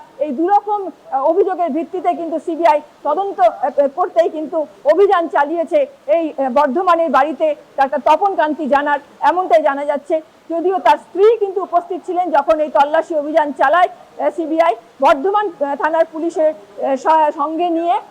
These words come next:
এবং তার স্ত্রী কিন্তু কোনো রকমভাবেই, আহ, সঠিক কিছু বলতে পারেননি যে ঠিক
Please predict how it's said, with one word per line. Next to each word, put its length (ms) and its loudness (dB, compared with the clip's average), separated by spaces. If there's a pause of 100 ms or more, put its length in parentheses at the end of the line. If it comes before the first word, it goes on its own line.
(200)
এবং 300 0 (360)
তার 140 4
স্ত্রী 300 4
কিন্তু 280 -4
কোনো 180 -2
রকমভাবেই, 600 -2 (200)
আহ, 120 0
সঠিক 380 2
কিছু 220 -2
বলতে 300 2
পারেননি 580 0
যে 200 -2 (320)
ঠিক 140 -2